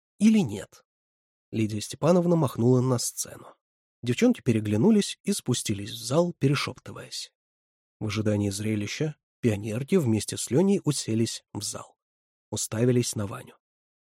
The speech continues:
С тяжёлой головой на ватных ногах Исаев поднялся на сцену,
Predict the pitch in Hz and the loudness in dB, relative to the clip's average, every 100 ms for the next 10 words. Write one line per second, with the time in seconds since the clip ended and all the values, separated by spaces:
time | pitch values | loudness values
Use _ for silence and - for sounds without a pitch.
0 | _ _ _ _ _ _ - - 117 110 | _ _ _ _ _ _ -16 -8 -2 4
1 | 127 113 110 113 110 107 156 117 104 107 | 6 6 4 2 2 2 2 0 -2 -4
2 | - 104 - 104 135 139 - - 175 185 | -4 -8 -8 -2 -2 -2 -6 -2 0 0
3 | - 107 120 131 - 101 - - 123 143 | -2 0 2 0 -4 -10 -8 -6 -4 -4
4 | 131 | -6